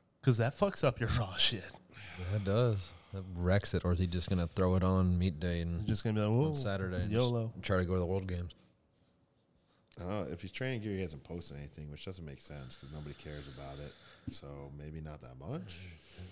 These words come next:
Speaker 3: He's also, I don't think, like, yeah, training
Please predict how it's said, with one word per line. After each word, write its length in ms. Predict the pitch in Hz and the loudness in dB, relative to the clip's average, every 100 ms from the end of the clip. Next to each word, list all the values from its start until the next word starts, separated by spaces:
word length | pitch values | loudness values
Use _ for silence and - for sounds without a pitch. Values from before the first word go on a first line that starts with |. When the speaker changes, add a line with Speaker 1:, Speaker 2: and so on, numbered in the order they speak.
| - - - - - | -18 -20 -16 -14 -6
Speaker 3:
He's 120 | 113 | -2
also, 300 | 156 170 170 | 0 0 0
I 60 | 135 | 0
don't 220 | 151 143 | -4 -4
think, 160 | 151 143 | -6 -4
like, 160 | 101 - | -4 -4
yeah, 220 | 127 120 78 - | -8 -8 -8 -14
training 460 | - 117 123 135 120 | -12 -8 -6 -6 -8